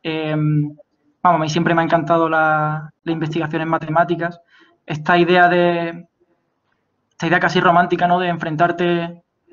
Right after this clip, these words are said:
solo contra todos los elementos desconocidos de la naturaleza. Esta idea casi, casi del siglo dieciocho, ¿no? De ir a, a, a lo desconocido y con solo tus herramientas enfrentarte al mundo natural. Pues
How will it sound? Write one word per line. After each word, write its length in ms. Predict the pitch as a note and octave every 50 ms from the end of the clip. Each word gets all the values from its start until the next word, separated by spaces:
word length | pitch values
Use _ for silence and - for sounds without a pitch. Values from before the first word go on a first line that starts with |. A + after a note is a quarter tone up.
| - _ _ _ _ _
solo 800 | - - - F3 F3+ F3+ F3+ F3 F3 F3 E3+ E3+ E3+ E3+ - _ _ _ _ _
contra 580 | - F3+ F3+ D#3 E3 F3 F3 E3+ E3+ E3+ E3+ E3+
todos 220 | E3+ F3+ F3 F3+ F3+
los 180 | F3+ F3 E3+
elementos 580 | E3+ E3+ E3+ F3 F3+ F3 F3 F3 F3 E3+ E3+ E3
desconocidos 480 | E3 E3 - F#3 E3 D#3 D3+ F3+ E3+ D#3+
de 80 | F3+
la 80 | F3+ F3
naturaleza. 640 | E3+ E3 D#3+ E3 E3+ F3+ F3 F3 E3+ E3 D#3+ E3 _ _ _ _ _ _ _
Esta 140 | - - F3+
idea 140 | F#3 G3+
casi, 180 | - G3 F3+ -
casi 480 | - G3+ F3 - F#3 F3 F3 F3 - - - _ _ _ _ _ _ -
del 120 | - E3+ D3+
siglo 220 | D3+ F#3+ G3 G3
dieciocho, 400 | F#3+ F#3+ - F#3+ F3 D#3+ D3+ D3+
¿no? 120 | D#3+ F#3 F3
De 80 | E3+ E3
ir 140 | E3+ F3
a, 580 | F3+ F3+ F3 - - F3 E3+ E3+ F3 F3 F3+ F3+
a, 20 |
a 280 | F3+ F3+ - - F#3+ F#3
lo 440 | F3 F3 F3 F3 E3+ E3+ F3 F3 _ _
desconocido 760 | - E3+ D#3+ - F#3 F3 E3+ D#3+ D#3 G3+ F#3+ F3 F3+ F3+ F3 F3 _ _ _
y 200 | G3 F3+ F3 E3+ - _ _
con 300 | - F3+ F3 E3+ E3 D#3+
solo 220 | - F3+ E3+ F3
tus 160 | F3 F#3 F3+ F3
herramientas 440 | F3 F3 E3+ E3+ F3+ E3+ F3 E3+
enfrentarte 480 | E3+ E3+ E3+ E3+ D3+ E3+ E3+ E3 - E3+
al 160 | E3 E3 D#3+
mundo 240 | D#3+ E3+ E3+ E3+ E3+
natural. 360 | E3+ E3+ E3+ F3 G3 A3+ - _ _ _ _ _ _ _ - - _ _ _ _ _ _ - - _ _
Pues 540 | - E3+ E3+ E3 E3 D#3+ D#3+ E3 - - -